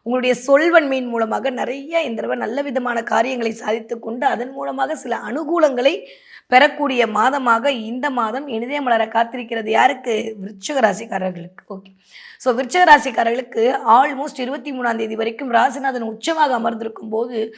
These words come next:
அது மூன்றாம் இடத்துல இருக்கும்போது ரொம்ப டிராவல் பண்ண வேண்டியிருக்கும், நிறைய கம்யூனிகேஷன். நிறைய பேர்ட்ட பேசி, பேசி, பேசி மாள வேண்டியிருக்கும். சாப்பிட நேரம் இருக்காது, தூங்குறதுக்கு நேரம் இருக்காது. ஆனா பேசிட்டே இருக்கிற மாதிரி இருக்கும்.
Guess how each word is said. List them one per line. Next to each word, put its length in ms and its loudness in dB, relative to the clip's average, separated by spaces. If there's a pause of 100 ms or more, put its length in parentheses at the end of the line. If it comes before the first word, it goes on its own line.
(260)
அது 180 4
மூன்றாம் 420 0
இடத்துல 200 -2
இருக்கும்போது 320 0
ரொம்ப 180 -4
டிராவல் 520 -2
பண்ண 160 -2
வேண்டியிருக்கும், 380 -10 (280)
நிறைய 240 -4
கம்யூனிகேஷன். 720 -4 (800)
நிறைய 360 4
பேர்ட்ட 320 0 (100)
பேசி, 420 -4
பேசி, 300 -8
பேசி 280 -6
மாள 220 -2
வேண்டியிருக்கும். 440 -8
சாப்பிட 480 -2
நேரம் 260 0
இருக்காது, 300 -2
தூங்குறதுக்கு 520 -8
நேரம் 140 -2
இருக்காது. 260 -2
ஆனா 160 -4
பேசிட்டே 380 -2
இருக்கிற 240 -2
மாதிரி 200 -2
இருக்கும். 240 -16